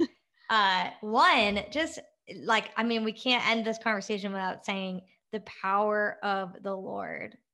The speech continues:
Speaker 2: Like, I mean,
Speaker 1: Oh,
Speaker 2: I think
Speaker 1: yeah.
Speaker 2: that that is the whole thing about your story, is just, like,
Speaker 1: Mm-hmm.
Speaker 2: how as soon as you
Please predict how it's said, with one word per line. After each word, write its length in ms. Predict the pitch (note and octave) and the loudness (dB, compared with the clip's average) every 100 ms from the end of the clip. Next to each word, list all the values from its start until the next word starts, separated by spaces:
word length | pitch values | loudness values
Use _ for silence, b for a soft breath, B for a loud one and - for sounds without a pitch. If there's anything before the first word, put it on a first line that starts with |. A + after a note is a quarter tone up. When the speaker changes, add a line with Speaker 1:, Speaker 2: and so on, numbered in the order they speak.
| _ | _
Speaker 2:
Like, 200 | G#3+ G#3+ A3 | -2 -2 -2
I 60 | |
mean, 220 | C4 C#4+ | -2 2
Speaker 1:
Oh, 160 | D4+ F3 | 2 4
Speaker 2:
I 100 | A#3 | 2
think 240 | C4 D#4+ - | 2 -2 0
Speaker 1:
yeah. 80 | E4 | 0
Speaker 2:
that 80 | E4+ | 4
that 320 | G#3 A3 - | 4 4 2
is 160 | A3+ G3 | -2 -4
the 80 | G3+ | -6
whole 380 | - G3+ G#3 - | -4 -6 -6 -6
thing 200 | G3+ G3 | -6 -4
about 240 | F#3 F3+ | -4 -4
your 100 | F#3 | -6
story, 640 | F3+ - F3 G3 C#4+ F#4+ - | -10 -8 -6 -6 -6 -8 -4
is 160 | A3+ G3+ | -4 -2
just, 220 | A3+ G#3+ | -6 -2
like, 160 | A3 G3 G3+ | -2 -2 -12
Speaker 1:
Mm-hmm. 380 | F#3 F#3+ G3 G#3 - | -14 -12 -12 -12 -8
Speaker 2:
how 680 | - G#3+ G#3+ G#3 G3+ G3+ G3+ - | -2 2 4 4 4 0 -6 -6
as 240 | A3 A3 | -6 -6
soon 500 | - - B3+ C#4 C#4+ C#4 | -12 -6 -4 -4 -6 -6
as 480 | F#3+ F#3+ G3 G3+ F#3+ | -2 0 0 -2 -6
you 540 | F#3+ G3 G3+ G3+ G3 | -10 -6 -4 -2 -4